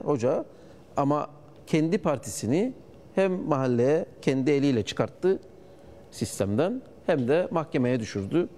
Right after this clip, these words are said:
kendi eliyle. E, bu da çok ironik oldu. Bence bu, e, merkez yürütme organının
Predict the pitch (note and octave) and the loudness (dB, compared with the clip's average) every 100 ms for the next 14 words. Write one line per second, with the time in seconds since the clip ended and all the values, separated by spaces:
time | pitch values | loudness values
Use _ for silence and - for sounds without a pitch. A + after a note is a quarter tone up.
0 | - - - C3 B2 - B2+ A#2 G#2+ G2+ | -20 -20 -2 0 2 2 2 2 0 2
1 | D3+ C4 - - - - B2+ B2 D3+ C#3+ | 0 -4 -16 -20 -18 -2 2 2 2 0
2 | D#3+ D3+ D#3 C#3+ C3+ - - - - A2 | -2 0 2 2 0 -2 -18 -20 -4 -2
3 | G2 G2 F3 A3 - - - D#3+ D3+ D#3+ | 0 2 0 0 -14 -20 0 0 2 2
4 | D#3+ D#3+ - - C#3 C3+ C#3 C3+ A#2 - | 2 0 -4 -4 0 2 2 0 -4 -10
5 | - B2 C3 C#3 B2+ D3 C3 D3 - C#3 | -4 2 4 2 0 -2 0 0 0 -2
6 | C#3+ C#3+ C#3 B2+ A#2+ | 0 0 0 0 0